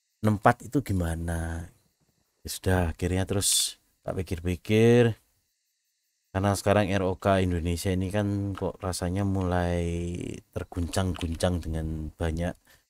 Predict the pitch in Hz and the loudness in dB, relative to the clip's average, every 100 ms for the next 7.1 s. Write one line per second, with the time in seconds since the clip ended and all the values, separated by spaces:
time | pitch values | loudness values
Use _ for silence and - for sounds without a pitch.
0 | _ _ _ _ 98 95 92 92 92 92 | _ _ _ _ 6 8 8 8 4 4
1 | 107 95 85 85 - 101 - - - - | 8 10 10 6 6 6 6 4 0 -14
2 | - _ - _ _ _ - 98 110 92 | -14 _ -20 _ _ _ 0 8 8 10
3 | 92 92 90 98 90 85 87 85 - 104 | 8 6 4 4 6 6 4 2 8 12
4 | 104 95 90 82 101 104 92 90 90 87 | 12 8 2 0 2 2 0 0 0 0
5 | 87 - _ _ _ _ _ _ _ _ | 0 -4 _ _ _ _ _ _ _ _
6 | _ _ _ 95 92 85 120 113 95 - | _ _ _ 4 6 6 2 2 0 -2
7 | 98 | 4